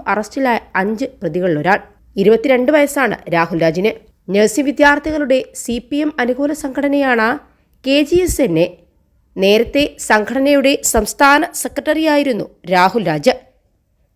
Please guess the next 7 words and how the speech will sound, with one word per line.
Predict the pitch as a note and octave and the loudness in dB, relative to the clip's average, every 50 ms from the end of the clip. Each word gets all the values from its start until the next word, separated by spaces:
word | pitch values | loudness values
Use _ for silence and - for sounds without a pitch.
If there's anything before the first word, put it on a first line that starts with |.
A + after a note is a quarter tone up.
| _ _ - | _ _ 2
കഴിഞ്ഞ | D#4 D#4+ E4 F4+ G#4 G#4 - | 4 4 4 2 0 -4 -4
സമ്മേളനത്തിലാണ് | G#4 F4+ F4+ F#4+ F#4 F#4 F#4 F#4 E4 E4 D4 A#3 G3 - - F3+ | -4 -4 -2 -2 -2 -4 -4 -4 -2 0 0 0 0 -4 -4 -2
രാഹുലിനെ | G#3+ G#3 A3 A#3+ B3+ - D#4 D#4 C4+ B3+ C4 D4 - | 0 0 0 0 -2 -4 -6 -4 -2 -2 -2 -2 -4
സംസ്ഥാന | - G#3+ F#3+ - - C4+ C4+ D4 D#4+ D#4+ | -6 -6 -6 -4 -2 -2 0 -2 -2 -4
കമ്മിറ്റിയുടെ | D#4+ C#4+ C#4+ C#4 - - B3+ F#3 F3 - - - _ _ _ _ - F3 | -6 -6 -6 -6 -6 -4 -2 -2 -2 -4 -6 -12 _ _ _ _ -2 2
ജനറൽ | A#3+ A#3+ B3 C4 C#4 D#4+ F4 D#4+ - | 2 4 4 2 0 0 -2 -4 -6
സെക്രട്ടറിയായി | D4+ - C#4+ C4 C#4 B3+ C4 A#3+ A3 G#3+ A#3+ | -8 -6 -4 -4 -2 0 2 2 2 2 0